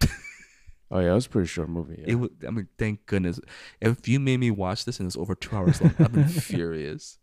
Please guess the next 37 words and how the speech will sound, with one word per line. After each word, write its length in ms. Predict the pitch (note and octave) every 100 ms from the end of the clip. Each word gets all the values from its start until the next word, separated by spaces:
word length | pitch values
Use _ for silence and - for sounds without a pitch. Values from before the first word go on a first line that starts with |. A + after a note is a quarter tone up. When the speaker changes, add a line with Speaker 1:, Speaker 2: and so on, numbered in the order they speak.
| -
Speaker 1:
Like, 120 | G2+
I 60 | -
mean, 140 | -
it 60 | F#2+
might, 280 | G2 - -
it 60 |
sh-, 160 | A2+ - -
it 120 | -
could 180 | - C3+
have, 80 | -
it 80 | -
should 180 | - A2
have 80 | F#2+
been 100 | F#2
a 20 |
little 120 | -
bit 140 | C#2+ B1+
longer, 160 | -
but, 160 | - -
like, 180 | G1+ - _ - - - - _ _ _ _ -
other 100 | F#3
than 140 | F3+
that, 240 | C3+ A#2 - -
it 40 |
was 140 | A2+ G#2+
very 180 | G#2+ G2
meh. 200 | F#2+ G#2+ - _ _ -
I 60 | B2+
mean, 240 | A#2 - -
that's 140 | G2+ -
the 40 |
only 140 | A2+ G#2+
good 120 | F#2
I 60 |
have. 340 | - E2+ G#2 - - - - -
<laughs> 460 | _ _ - - -
Speaker 2:
Gotcha, 480 | F2 E2 E2+ E2